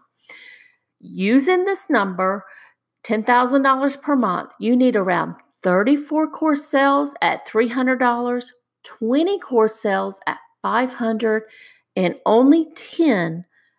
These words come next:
at a thousand. And these numbers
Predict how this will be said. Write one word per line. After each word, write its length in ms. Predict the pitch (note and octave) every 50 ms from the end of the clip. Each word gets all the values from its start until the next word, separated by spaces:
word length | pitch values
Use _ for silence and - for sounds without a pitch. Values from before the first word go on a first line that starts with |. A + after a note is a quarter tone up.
| _ _ _ -
at 140 | E3+ E3+ F3
a 60 | F#3
thousand. 680 | F3+ - F#3 F3 D3+ A#2+ - - - - - - F#3 - _ _ _ _ _ _ _ _ _ _ _ _ -
And 240 | G#3+ F3+ E3+ D#3+ D#3+
these 280 | F3+ G#3 B3 C4 C4+
numbers 400 | D4 C#4+ C#4+ C4 A3+ G#3 F#3 -